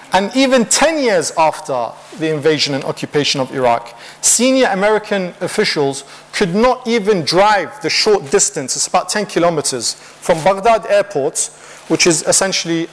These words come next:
at the time, was a massive U S military base.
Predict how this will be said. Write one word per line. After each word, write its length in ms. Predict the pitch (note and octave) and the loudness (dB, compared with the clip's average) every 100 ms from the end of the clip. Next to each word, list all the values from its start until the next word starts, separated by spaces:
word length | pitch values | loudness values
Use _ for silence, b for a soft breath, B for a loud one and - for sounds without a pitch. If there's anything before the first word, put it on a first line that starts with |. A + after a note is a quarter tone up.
| - | -4
at 120 | D#3+ | 0
the 60 | |
time, 260 | D#3 F#3 E3 | 0 0 0
was 140 | D3+ | 0
a 40 | C#3 | 0
massive 420 | E3 F3+ - C3 | 0 -2 -4 -6
U 160 | D3+ D3+ | -2 0
S 200 | - - | 0 -2
military 400 | D3+ C#3 - B2 | -4 -4 -4 -2
base. 560 | B2+ C#3+ - - - | -2 0 -2 -4 -10